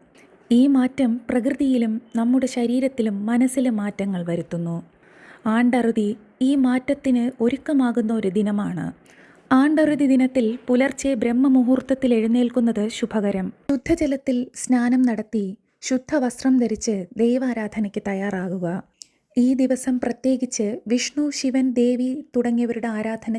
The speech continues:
ചെയ്യുന്നത് ഉത്തമം. ആദിത്യ ഹൃദയ മന്ത്രം, രാമായണ പാരായണം, മഹാമൃത്യുഞ്ജയ മന്ത്രം, വിഷ്ണു സഹസ്രനാമം തുടങ്ങിയത് പാരായണം ചെയ്യുന്നത് ശുഭകരം. പുരാണങ്ങളിൽ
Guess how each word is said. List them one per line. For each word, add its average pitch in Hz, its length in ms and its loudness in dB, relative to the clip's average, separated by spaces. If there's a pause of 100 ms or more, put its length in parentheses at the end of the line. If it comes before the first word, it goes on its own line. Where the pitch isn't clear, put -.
ചെയ്യുന്നത് 208 440 -2 (220)
ഉത്തമം. 190 380 -4 (760)
ആദിത്യ 277 440 0
ഹൃദയ 262 360 0
മന്ത്രം, 226 320 0 (240)
രാമായണ 247 420 2 (140)
പാരായണം, 220 500 -2 (240)
മഹാമൃത്യുഞ്ജയ 240 840 0 (100)
മന്ത്രം, 196 300 -4 (600)
വിഷ്ണു 254 280 0 (120)
സഹസ്രനാമം 208 720 -4 (240)
തുടങ്ങിയത് 220 500 0 (160)
പാരായണം 226 580 -2
ചെയ്യുന്നത് 202 400 -2 (140)
ശുഭകരം. 185 520 -6 (640)
പുരാണങ്ങളിൽ 240 600 2